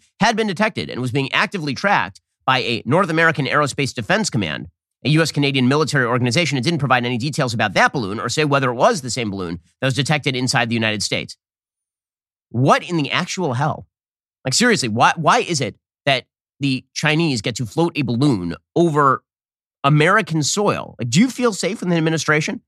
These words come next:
that allows the Chinese to float? Bal-, again, this is not a fast-moving projectile that is moving over the United States. This is not some sort of stealth surveillance plane that the United States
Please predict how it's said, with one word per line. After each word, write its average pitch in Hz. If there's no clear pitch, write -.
that 135
allows 139
the 147
Chinese 151
to 110
float? 131
Bal-, 123
again, 139
this 127
is 185
not 220
a 147
fast-moving 139
projectile 85
that 87
is 98
moving 131
over 120
the 110
United 107
States. 98
This 127
is 127
not 147
some 165
sort 147
of 95
stealth -
surveillance 143
plane 78
that 87
the 117
United 123
States -